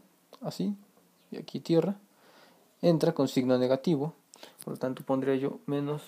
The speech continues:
diez voltios. Siguiendo sería el voltaje del diodo de silicio, que es de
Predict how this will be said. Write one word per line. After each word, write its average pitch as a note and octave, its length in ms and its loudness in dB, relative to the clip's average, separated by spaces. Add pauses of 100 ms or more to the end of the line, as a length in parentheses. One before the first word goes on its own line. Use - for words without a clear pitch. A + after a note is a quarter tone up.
(220)
diez C3+ 220 -2
voltios. - 480 -12 (1000)
Siguiendo D#3 520 4
sería C3 240 2
el A#2+ 60 0
voltaje B2 400 0
del B2 100 4
diodo A#2+ 220 2
de B2 80 -2
silicio, C3+ 540 -4
que - 280 -4
es C3 160 -6
de D#3+ 200 -6